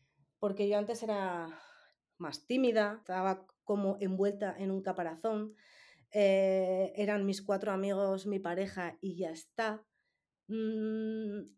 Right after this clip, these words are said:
siempre sentía, que nunca lo, lo sentí, ¿eh? Que si conocía a alguien nuevo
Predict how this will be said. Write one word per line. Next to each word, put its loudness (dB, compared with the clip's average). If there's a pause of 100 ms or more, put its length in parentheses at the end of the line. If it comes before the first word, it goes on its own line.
(120)
siempre -4
sentía, 0
que 2
nunca 4
lo, 4
lo 6
sentí, 0
¿eh? 0 (840)
Que 6
si -6
conocía 2
a 2
alguien 2
nuevo 2